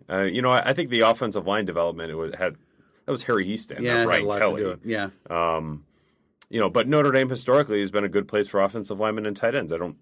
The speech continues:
Speaker 1: I don't see why that would change
Speaker 2: <laughs> Tight ends.
Speaker 1: after, but that
Speaker 2: They
Speaker 1: doesn't
Speaker 2: can go back to Dave Casper in
Speaker 1: again,
Speaker 2: the early seventies.
Speaker 1: what does that have to do with Brian Kelly? Very little.
Speaker 2: Yeah.
Speaker 1: It just, it has to do with his employer, Notre Dame, where it just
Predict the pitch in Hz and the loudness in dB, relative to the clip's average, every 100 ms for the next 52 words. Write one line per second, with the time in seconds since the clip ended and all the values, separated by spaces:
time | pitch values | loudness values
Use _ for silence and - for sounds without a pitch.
0 | - 87 69 - 95 85 87 87 92 90 | -8 -8 -8 -6 -4 0 0 2 2 0
1 | 92 - 95 95 95 95 - - - - | -4 -4 -2 -2 -2 -4 -4 -6 -6 -8
2 | 135 123 120 104 98 107 113 123 156 180 | -2 0 0 -4 -4 0 0 2 4 6
3 | - 160 156 160 151 135 127 135 127 - | 8 6 6 4 4 4 2 2 2 2
4 | 123 123 147 196 127 107 - 135 101 - | 0 2 6 6 6 0 0 0 4 4
5 | 165 151 156 156 156 151 143 147 143 135 | 4 6 8 6 4 2 4 6 4 4
6 | 160 110 73 78 - 117 117 120 78 76 | 2 2 -2 -10 2 2 4 2 2 -2
7 | 95 101 127 - 101 101 - - 107 110 | -4 -2 -2 -2 0 0 -2 0 0 2
8 | 98 113 107 98 101 95 - 127 87 82 | 0 2 2 0 -2 -6 0 2 2 0
9 | 87 82 95 80 76 78 71 - | -2 0 0 0 -2 -6 -6 -12